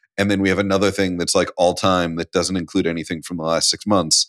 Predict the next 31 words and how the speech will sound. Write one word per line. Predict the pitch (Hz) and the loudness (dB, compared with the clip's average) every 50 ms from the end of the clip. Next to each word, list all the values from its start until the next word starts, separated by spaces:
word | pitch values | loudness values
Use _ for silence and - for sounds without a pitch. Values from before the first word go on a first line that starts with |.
| _ _ _ _ | _ _ _ _
so | - - 95 | -6 -4 -2
that | 92 104 - | -2 -2 -2
Shawshank | - - 98 92 - - 87 90 90 - | 2 2 2 2 2 2 0 -2 -2 -4
could | - - 82 - | -8 -4 -2 -2
still | - - 90 87 | 0 2 2 2
be | 82 90 85 | 4 4 2
the | 78 80 | 2 2
number | 82 80 78 78 | 0 -2 -2 0
one, | 78 85 104 107 92 85 78 73 76 78 78 - - - - _ _ | 2 4 4 4 4 2 2 0 -4 -8 -10 -12 -16 -20 -20 _ _
but | 107 90 | 0 0
we | 98 90 | 0 0
could | - 101 | 2 2
also | 90 90 - 95 | 2 2 2 4
have | 90 90 82 | 4 4 4
this | 85 85 - | 2 0 -2
fun, | - - - 92 92 95 92 82 | -2 0 0 0 2 0 -2 -4
chaotic | - - 78 73 80 92 98 87 - - | -2 -2 -2 2 2 2 2 2 0 -2
list | 82 82 76 73 - - - 85 | -2 -2 0 0 -2 -2 -2 -4
of, | 78 76 | -4 0
like, | 82 80 80 80 - - _ _ - - _ _ | 2 2 2 0 -2 -8 _ _ -20 -20 _ _
movies | 92 95 92 80 104 101 - | 0 2 2 4 2 2 4
that | 117 127 | 2 2
haven't | 131 127 151 151 | 2 2 0 2
come | - 160 98 | 2 2 2
out | 101 196 147 - | 2 0 2 2
yet | 95 82 73 - - | 2 2 2 0 -2
that, | 90 82 - - | -6 -6 0 0
like, | 87 80 78 - - | 2 2 2 -2 -6
it's | - - - | -2 0 2
entirely | 110 90 87 - 85 80 82 95 101 107 104 | 2 2 0 0 2 2 2 2 2 2 2
rated. | 98 98 101 110 117 104 | 4 2 4 4 2 0